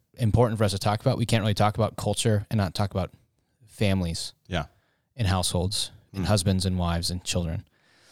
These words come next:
Speaker 1: So any kind of assessment or direction or thought process that relates to cultures and cultural critique and cultures that are healthy or cultures that are unhealthy, somehow that has to be tied to in our vision for the family
Speaker 2: Hmm.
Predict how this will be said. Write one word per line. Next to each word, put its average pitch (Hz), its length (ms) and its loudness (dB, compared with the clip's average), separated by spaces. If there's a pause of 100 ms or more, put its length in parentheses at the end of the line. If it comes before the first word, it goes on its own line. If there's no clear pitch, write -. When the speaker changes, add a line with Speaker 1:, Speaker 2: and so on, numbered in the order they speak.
Speaker 1:
So 101 380 4
any 131 220 4
kind 113 260 4
of 92 240 0 (120)
assessment 117 600 0
or 104 120 -6
direction 104 580 0
or 90 80 -8
thought - 340 -4
process 98 440 -2
that 90 80 -6
relates 92 280 -2
to - 120 -6
cultures 104 600 0
and 95 100 -4
cultural 98 360 -2
critique 127 480 0 (420)
and 104 140 -6
cultures 104 300 -2
that 98 120 0
are 101 40 0
healthy 165 360 0
or 143 60 0
cultures 110 280 -2
that 101 120 2
are 107 80 2
unhealthy, 120 640 4 (580)
somehow 101 720 4 (500)
that 104 140 0
has - 420 0
to - 60 -12
be 110 100 2
tied 95 300 0
to 95 200 0
in 90 60 0
our 87 120 -2
vision 90 300 0
for 85 280 -2 (400)
the 104 100 -2
family 87 520 -2 (160)
Speaker 2:
Hmm. 87 100 -6